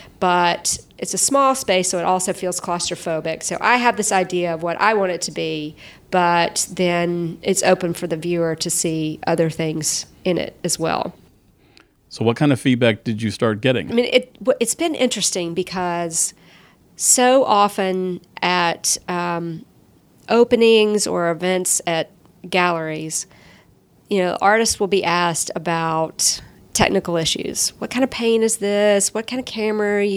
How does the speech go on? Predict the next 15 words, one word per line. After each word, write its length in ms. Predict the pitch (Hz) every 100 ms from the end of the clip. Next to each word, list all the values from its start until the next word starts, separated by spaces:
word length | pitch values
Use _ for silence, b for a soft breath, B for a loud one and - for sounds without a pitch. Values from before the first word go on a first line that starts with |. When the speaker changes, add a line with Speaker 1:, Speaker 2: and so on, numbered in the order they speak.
| 196
Speaker 1:
using?" 500 | 196 190 196 196 202 B B B B B B B B B B _ _ _ -
Um, 520 | 202 190 185 185 180 -
or 120 | 220
just 200 | 226 -
different 260 | 285 - -
questions 340 | 214 196 208 180
about, 400 | 180 175 - -
you 100 | 208
know, 80 | 185
"What, 260 | 196 220 -
what's 260 | 208 214
the 100 | -
meaning 360 | 202 202 202 202
of 100 | 180
this?" 540 | 180 185 185 185 -